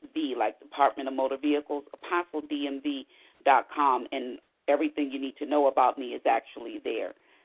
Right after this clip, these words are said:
Um, I, um, bear with me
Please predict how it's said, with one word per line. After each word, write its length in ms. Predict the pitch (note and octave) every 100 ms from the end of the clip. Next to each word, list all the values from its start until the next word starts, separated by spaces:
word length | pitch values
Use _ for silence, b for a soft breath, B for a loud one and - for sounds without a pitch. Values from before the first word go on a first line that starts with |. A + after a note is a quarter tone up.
| _ _ -
Um, 500 | B2 A2 G#2+ - - _ _ _ _ _ _ _ _ _ C#3
I, 200 | C#3+ C3 C#3+
um, 300 | D3 C3+ - _ _ -
bear 240 | F#3+ G#3+ G3+
with 240 | A3 A3
me 240 | D#3+ D3